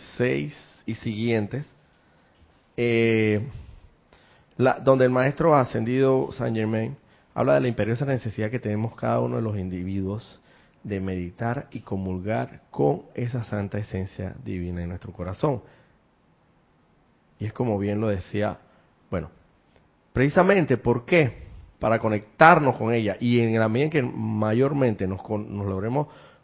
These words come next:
conectar con esa santa esencia, divinidad en nuestro corazón, ciertamente ella proveerá naturalmente un equilibrio y un balance entre el ser externo y el ser divino, es decir, entre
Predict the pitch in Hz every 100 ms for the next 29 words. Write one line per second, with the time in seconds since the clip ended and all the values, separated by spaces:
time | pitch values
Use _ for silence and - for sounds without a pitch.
0 | - 113 101 95 - 120 98 92 101 117
1 | 117 123 113 117 107 92 - 87 - 101
2 | 95 92 95 95 117 101 - 92 95 104
3 | 95 107 110 - 113 101 107 - - -
4 | - - 113 110 127 123 123 120 123 -
5 | - 113 123 123 - 113 101 98 98 113
6 | 104 98 - 101 117 147 165 160 156 135
7 | 123 135 - 117 123 131 135 120 127 143
8 | 139 127 120 117 127 131 - 165 170 -
9 | _ _ _ _ _ _ _ _ _ _
10 | _ - 110 101 92 101 98 92 - 160
11 | 185 202 - 190 190 202 208 - 104 101
12 | 98 - 110 101 113 120 92 98 104 -
13 | 104 98 92 98